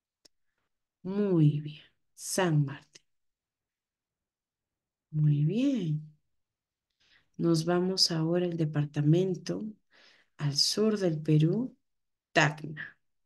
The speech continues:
Para ello vamos a configurar la letra T en forma de arco, ¿sí? En forma de arco.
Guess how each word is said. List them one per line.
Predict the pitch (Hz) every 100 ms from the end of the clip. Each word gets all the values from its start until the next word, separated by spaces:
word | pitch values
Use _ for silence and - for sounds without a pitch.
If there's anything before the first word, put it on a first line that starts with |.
| _ _ _ _ _
Para | 220 233 240
ello | 226 220 233
vamos | 208 180 185
a | 190
configurar | - 185 - 185 170 165
la | 160 147
letra | 147 151 180
T | 180 - 185 185 - _ _ _ _ _ _ _ _ _
en | 165 151
forma | 156 175 165 160
de | 151 202 - - _ _
arco, | - 143 139 135 131 151 _ _
¿sí? | - - 147 170 240 254 _ _ _ _ _ _ _ _ _ _ _ _ _
En | 147 151
forma | 151 160 160 156 147
de | 151 - - - -
arco. | 143 - - - _